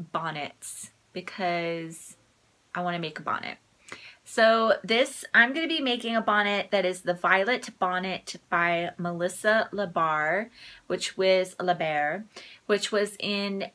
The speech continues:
the Making issue, number one, Making magazine. By the way, I can't wait for number two to hit my local yarn shop. I'm, like, so ready to get that issue. So I,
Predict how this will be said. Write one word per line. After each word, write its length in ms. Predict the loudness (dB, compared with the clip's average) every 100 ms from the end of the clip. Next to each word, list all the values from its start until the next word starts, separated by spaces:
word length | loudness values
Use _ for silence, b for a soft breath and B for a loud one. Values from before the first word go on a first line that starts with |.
| -6
the 120 | -4
Making 880 | 0 2 2 0 -4 -4 -4 -4 -2
issue, 640 | -2 -2 -2 -2 -2 -2 -4
number 280 | -4 -2 -2
one, 320 | 0 0 0
Making 340 | -4 -4 -4 0
magazine. 720 | 0 -2 -4 -6 -6 -8 -14 _ _ _ _ _ _ _ -20 -20 _ -4
By 160 | 0
the 80 | 4
way, 160 | 4 2
I 100 | 0
can't 300 | -4 -6 -4
wait 180 | -6
for 420 | -2 -2 0 -4 -8
number 280 | -8 -6 -8
two 600 | -6 -6 -4 -6 -10 -14 _ _ _ _
to 140 | -8 -4
hit 320 | -4 -4 -6
my 140 | -6
local 340 | -4 -6 -6 -6
yarn 220 | -8 -6
shop. 260 | -6 -6 -8
I'm, 140 | -10
like, 420 | -10 -12 -14 -20 _ B B B B B B
so 160 | -12 -10 -8
ready 220 | -6 -6
to 120 | -6
get 180 | -8 -6
that 260 | -6 -6 -8 _ -12
issue. 360 | -10 -6 -6 -6 -16 B B B B
So 400 | 0 6 8 6 6
I, 580 | 6 6 6 2 -4